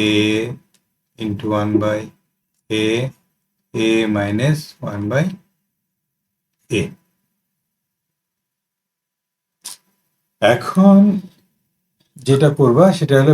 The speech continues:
ভ্যালুগুলা বসিয়ে দিবা। এর ভ্যালু কত ছিল? মাইনাস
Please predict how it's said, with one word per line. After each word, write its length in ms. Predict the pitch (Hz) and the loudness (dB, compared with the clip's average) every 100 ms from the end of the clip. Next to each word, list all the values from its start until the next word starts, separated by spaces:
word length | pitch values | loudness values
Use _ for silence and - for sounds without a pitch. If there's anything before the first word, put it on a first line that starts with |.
| 123 | 2
ভ্যালুগুলা 340 | 101 110 107 98 | 0 0 0 -2
বসিয়ে 260 | 92 107 95 | -4 -8 -8
দিবা। 180 | 92 85 - _ _ _ _ _ _ _ _ - | -10 -14 -18 _ _ _ _ _ _ _ _ -2
এর 160 | 131 127 | 2 4
ভ্যালু 160 | 131 131 | 4 4
কত 120 | 135 135 | 2 0
ছিল? 120 | 131 117 - - | 0 0 -4 -4
মাইনাস 300 | 120 156 | 0 0